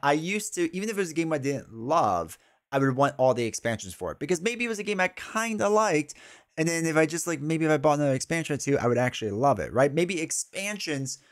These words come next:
could fix the game. And very rarely was that a thing that ever happened. I mean, some expansions, yes, can make a game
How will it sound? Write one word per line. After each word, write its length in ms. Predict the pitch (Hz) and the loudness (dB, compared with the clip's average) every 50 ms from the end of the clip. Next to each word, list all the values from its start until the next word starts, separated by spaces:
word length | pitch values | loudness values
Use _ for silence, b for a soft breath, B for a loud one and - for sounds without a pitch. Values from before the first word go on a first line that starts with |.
| b b b b b b _ _ | b b b b b b _ _
could 140 | - 156 135 | -4 -4 -4
fix 300 | 139 - 160 - - - | -2 -2 -4 -2 -4 -6
the 100 | 123 123 | -6 -4
game. 380 | 110 131 131 117 104 92 73 76 | -2 -2 0 0 -2 -4 -4 -2
And 320 | 139 185 185 175 170 151 - | -2 0 0 0 -2 -2 -4
very 460 | 131 135 139 196 226 240 247 233 196 | -8 -2 2 4 4 4 4 4 4
rarely 540 | 135 120 123 123 127 131 135 139 139 139 139 | 4 4 6 6 6 6 6 6 6 4 4
was 240 | 131 120 120 113 107 | 4 4 4 4 6
that 220 | 110 110 110 95 | 6 4 4 4
a 40 | 98 | 0
thing 380 | - - - 110 110 107 110 101 | -2 -6 -2 0 0 2 2 2
that 120 | 95 95 | 2 2
ever 240 | 92 92 87 85 82 | 0 0 0 -2 -2
happened. 560 | 87 90 87 90 90 - 110 110 110 107 - - | 0 0 0 0 0 -2 -2 -2 -2 -4 -4 -4
I 80 | - 165 | -2 0
mean, 180 | 180 180 160 | 0 0 0
some 200 | 147 - 190 185 | -2 -2 -2 -2
expansions, 500 | 175 160 - 170 160 143 139 135 110 120 | -4 -4 -4 -4 -4 -4 -4 -8 -4 -2
yes, 220 | 127 123 123 - - | 0 0 0 -2 -4
can 100 | - 117 | -8 -8
make 160 | 117 110 - | -10 -10 -12
a 60 | 110 | -12
game 340 | - - 113 107 104 95 | -10 -6 -6 -4 -4 -6